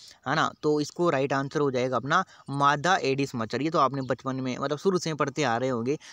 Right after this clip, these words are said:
कि मादा एडिस मच्छर से डेंगू बुखार होता है, है ना? तो ये क्वेश्चन लगा लो, बहुत ही ज़्यादा इम्पोर्ट-, इंपॉर्टेंट है। मलेरिया और मादा, अम, सॉरी, मलेरिया और डेंगू दोनों बुखारों के आपके परजीवी पूछे जाते हैं कि बताओ इनके वाहक कौन हैं, तो आपको याद रखना है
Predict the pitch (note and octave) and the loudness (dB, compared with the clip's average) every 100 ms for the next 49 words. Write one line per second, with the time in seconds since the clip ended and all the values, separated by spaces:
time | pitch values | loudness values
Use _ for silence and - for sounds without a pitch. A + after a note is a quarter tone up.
0 | - F3 C#3 C#3 C3+ C3+ C#3+ C#3 - C3+ | -4 0 2 2 2 0 -2 -4 -2 -4
1 | C3+ E3+ C3 A#2+ C3 E3+ C3+ C3 B2+ B2 | -2 -4 -2 -2 -2 -2 -4 -6 0 0
2 | B2 A#2 A2 B2+ B2 - - D#3+ E3+ - | 0 -4 -4 -2 -4 -8 -8 0 0 -2
3 | - C#3+ E3+ G3+ - - C#3+ F3+ D3+ B2+ | -6 0 4 4 2 -8 -6 -2 0 2
4 | C3 E3 C3 C#3 C#3+ C#3 B2 B2+ B2 C3+ | 2 2 2 0 2 0 0 0 -2 -2
5 | C3+ - C3+ C3 D3+ D3+ C#3+ F3 - - | -4 -6 -6 -2 -2 -2 0 -2 -2 -12
6 | C3 C#3 C#3 D#3 D#3 F3+ G3+ - - G#3+ | -4 2 4 4 4 2 0 -8 0 2
7 | F3+ B2 B2 F#2+ - - C3+ C#3+ C3+ C#3+ | 4 2 2 -2 -4 -10 -6 -6 -2 -2
8 | C3 C#3+ D#3 D#3+ G3+ E3+ C3+ B2+ A#2+ A2 | 0 2 2 4 4 6 4 2 0 0
9 | - - - D#3 E3+ D3 D#3 D3+ C#3+ D#3+ | -2 0 2 2 2 2 2 2 2 2
10 | B2+ A#2+ A#2 D3+ C#3 D3+ D3 C#3 C#3 - | 4 2 2 -2 0 -2 0 -2 -4 -2
11 | C#3 E3 C#3 A#2 C3+ E3 E3+ C3 D3 C#3+ | 0 2 2 0 -2 -2 -2 2 2 2
12 | C3+ D3+ B2+ B2+ D3 D#3 - C#3 C#3+ C3+ | 0 0 4 4 4 0 -2 0 0 0
13 | D3+ C3 - - C3 C3 - C3 B2+ C3+ | 0 -2 -6 -2 2 2 2 2 2 0
14 | C3 B2+ C#3+ | -2 -2 -2